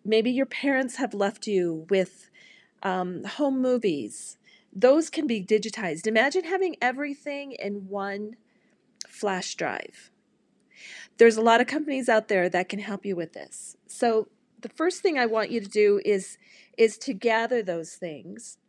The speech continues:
and assess what is worth preserving to you. You know, things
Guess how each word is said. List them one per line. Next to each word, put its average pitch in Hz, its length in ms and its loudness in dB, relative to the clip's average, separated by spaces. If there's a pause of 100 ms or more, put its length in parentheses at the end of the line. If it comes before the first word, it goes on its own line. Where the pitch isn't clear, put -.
(260)
and 214 160 -2
assess 226 760 -4
what 220 600 -4
is 269 200 -6
worth 208 440 -4
preserving 185 800 -6
to - 160 -12
you. 143 320 -8 (1600)
You 202 120 -2
know, 202 340 -2 (160)
things 240 440 -4